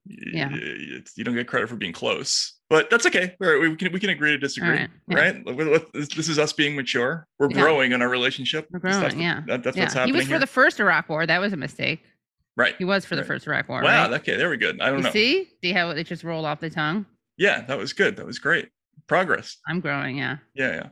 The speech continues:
Speaker 1: yeah. Uh, all right. So what do we have for the Democrats suck?
Speaker 2: Okay, so for Democrats suck, I mean, we have everything. They basically just suck so much. It's not even funny. Um, we got people like Joe Manchin who are terrible. We got,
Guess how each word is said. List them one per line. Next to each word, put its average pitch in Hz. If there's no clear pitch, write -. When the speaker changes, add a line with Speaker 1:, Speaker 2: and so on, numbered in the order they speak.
Speaker 1:
yeah. -
Uh, 143
all 196
right. 156
So -
what 151
do 165
we 160
have 156
for 151
the 143
Democrats 131
suck? 117
Speaker 2:
Okay, 202
so 196
for 196
Democrats 226
suck, 190
I 180
mean, 180
we 185
have 170
everything. 156
They 147
basically 156
just 139
suck 143
so 156
much. 139
It's -
not 151
even 135
funny. 185
Um, 156
we 147
got 139
people 160
like 147
Joe 160
Manchin 220
who 202
are 196
terrible. 196
We 160
got, 143